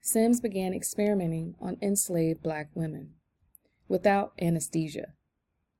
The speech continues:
Because he believed black people had a higher tolerance for pain, he would temporarily purchase black female slaves and experiment on them to perfect his practice.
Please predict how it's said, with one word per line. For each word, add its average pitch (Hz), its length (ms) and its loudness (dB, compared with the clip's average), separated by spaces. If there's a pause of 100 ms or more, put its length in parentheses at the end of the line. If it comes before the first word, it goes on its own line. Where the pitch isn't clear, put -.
(400)
Because 269 360 4
he 277 100 2
believed 180 580 2
black 180 360 0
people 151 500 -8 (280)
had 185 200 2
a 170 80 0
higher 202 360 2
tolerance 160 580 -2
for 160 120 -6
pain, 151 440 -10 (1300)
he 247 140 6
would 233 160 2
temporarily 226 640 6
purchase 208 460 0
black 190 340 0
female 220 320 2
slaves 160 640 0
and 185 100 -2
experiment 254 520 0
on 170 160 0
them 165 220 0
to 180 200 -6
perfect - 680 -4
his 170 120 -4
practice. - 840 -8